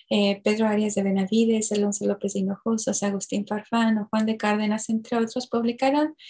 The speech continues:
sus obras, muchos en América, quedando fuera de los centros de discusión científica. Y con esto cabe decir, siguiendo a Miñolo,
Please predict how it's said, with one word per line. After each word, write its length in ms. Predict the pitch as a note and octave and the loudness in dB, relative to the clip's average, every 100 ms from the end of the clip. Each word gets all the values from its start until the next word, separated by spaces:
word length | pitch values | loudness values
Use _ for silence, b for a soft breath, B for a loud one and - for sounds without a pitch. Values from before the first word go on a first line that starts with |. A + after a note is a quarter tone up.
| B - | B -6
sus 280 | - A3+ | -2 0
obras, 540 | A#3+ A#3 G#3+ G#3+ A3+ - | 2 2 2 0 -2 -2
muchos 380 | - G#3 A#3 B3 | -2 -2 -2 0
en 100 | C4 | 4
América, 540 | B3+ B3+ A#3+ A#3+ C4 | 6 6 6 2 0
quedando 340 | C4 A#3+ B3 C4+ | 0 2 2 2
fuera 300 | - C4+ C4+ | 2 2 2
de 100 | B3 | 0
los 140 | A3+ | -2
centros 340 | A3 G#3 A3+ | -4 -4 -4
de 100 | G#3+ | -4
discusión 480 | G3+ G3+ - - G#3+ | -4 -2 -4 -2 -4
científica. 720 | G3+ G#3 G#3 A#3 G3+ G#3 G3 - B B B B | -2 -2 0 -2 -2 -10 -14 -16 B B B B
Y 140 | A#3 | -2
con 160 | A#3 A3+ | 4 4
esto 260 | A#3 C#4 C4+ | 4 2 2
cabe 300 | B3 A#3+ A#3 | 2 2 2
decir, 380 | A3+ - C4 | 2 2 2
siguiendo 380 | B3+ G#3 G#3 G#3 | 2 0 0 2
a 40 | A3 | 2
Miñolo, 520 | A3+ A3+ A#3+ B3 | 2 2 0 -2